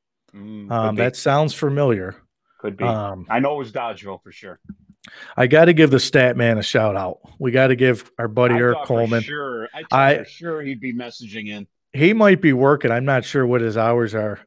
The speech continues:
Speaker 2: at work, but I don't, I haven't talked to him too much here lately 'cause of his hours and this whole distance and thing. I haven't, he hasn't been in the station on Saturday mornings,
Speaker 1: No.
Speaker 2: but the, how many good stories do we, we have about,
Speaker 1: Um,
Speaker 2: we have about five minutes and I gotta wrap it up, but how many great stories with him do we
Speaker 1: uh,
Speaker 2: have?
Speaker 1: we could, we could have a whole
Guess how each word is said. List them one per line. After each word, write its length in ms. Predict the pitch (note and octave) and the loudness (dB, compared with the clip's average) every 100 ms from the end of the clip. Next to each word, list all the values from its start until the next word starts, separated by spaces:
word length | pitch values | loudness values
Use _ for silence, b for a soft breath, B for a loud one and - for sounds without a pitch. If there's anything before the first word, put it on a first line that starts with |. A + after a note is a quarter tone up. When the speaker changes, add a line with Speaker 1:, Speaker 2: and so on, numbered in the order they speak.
| - | -6
Speaker 2:
at 200 | A2+ G2+ | -6 -2
work, 220 | A#2 A#2 | -2 -2
but 80 | A#2 | 0
I 100 | B2 | 0
don't, 160 | C#3+ C3+ | 0 0
I 60 | |
haven't 240 | D3+ D#3+ C3 | 0 0 -2
talked 260 | C#3+ C#3+ | -4 -2
to 80 | C#3+ | -4
him 100 | B2 | -6
too 200 | - C3+ | -4 -4
much 240 | C3 C3+ - | -4 -4 -2
here 140 | A#2 | 0
lately 360 | A2 A#2 A2+ A2+ | 0 -2 -2 -4
'cause 220 | A#2+ A2 | -6 -6
of 100 | G#2 | -8
his 140 | G#2 | -6
hours 480 | A#2 A#2+ A#2+ A#2+ A2 | -4 -2 -2 -4 -4
and 260 | G#2 G2 - _ _ _ - | -6 -8 -12 _ _ _ -8
this 160 | A2 | -2
whole 200 | C3+ A#2+ | 2 2
distance 480 | G#2+ C3 - A#2 - | 4 0 0 -6 -6
and 80 | A#2+ | -2
thing. 100 | A#2+ | 2
I 60 | |
haven't, 240 | D3+ C#3 - | 2 2 -2
he 100 | D3+ | 2
hasn't 200 | F3 D#3 | 4 4
been 100 | D#3+ | 4
in 120 | D#3+ | 2
the 40 | D3 | 0
station 400 | - E3+ D#3+ C#3+ | 2 2 2 2
on 140 | B2+ | -2
Saturday 460 | - D#3 D3 C3+ B2+ | 0 2 4 4 2
mornings, 360 | C3 D#3+ C3 | 2 0 0
Speaker 1:
No. 120 | G#2+ G#2+ b b b b b | -4 -8 b b b b b
Speaker 2:
but 140 | C3 | -6
the, 80 | - | -2
how 140 | C#3+ F#3 | 0 4
many 180 | G3 | 4
good 220 | C#3 D3 - | 6 4 4
stories 400 | - B2+ A#2+ G#2 | 2 4 4 2
do 80 | |
we, 80 | A#2 | -2
we 160 | D3 D#3+ | 2 4
have 160 | D#3+ | 4
about, 260 | G2+ B2 A#2 | 4 2 0
Speaker 1:
Um, 40 | - B B B B | -8 B B B B
Speaker 2:
we 120 | D3+ G3 | 4 4
have 100 | F3+ | 6
about 240 | D#3+ C3+ | 2 2
five 340 | - D3+ D3 | 0 0 0
minutes 240 | C#3 C3 A2+ | -2 -6 -6
and 100 | A#2 | -6
I 120 | A#2+ | -4
gotta 160 | B2 A#2 | -4 -4
wrap 320 | A#2+ A#2+ - | -4 -4 -4
it 80 | A#2 | -4
up, 160 | B2 | -4
but 180 | A#2 G#2+ | -8 -10
how 120 | C3+ | -4
many 180 | F3 D3+ | -2 -2
great 260 | A#2+ C3 B2 | -2 -2 -2
stories 400 | - B2 A#2+ G2+ | -4 -2 -2 -4
with 120 | G2+ | -8
him 180 | A2+ A2 | -6 -8
do 80 | G2+ | -10
we 100 | G2 | -10
Speaker 1:
uh, 60 | |
Speaker 2:
have? 160 | G2+ G2+ | -10 -10
Speaker 1:
we 100 | G#2+ | -12
could, 180 | A2+ A2+ | -14 -14
we 160 | B2+ C3+ | -12 -10
could 140 | C3 | -8
have 140 | B2 A#2 | -6 -6
a 40 | |
whole 240 | A2 B2 | -6 -8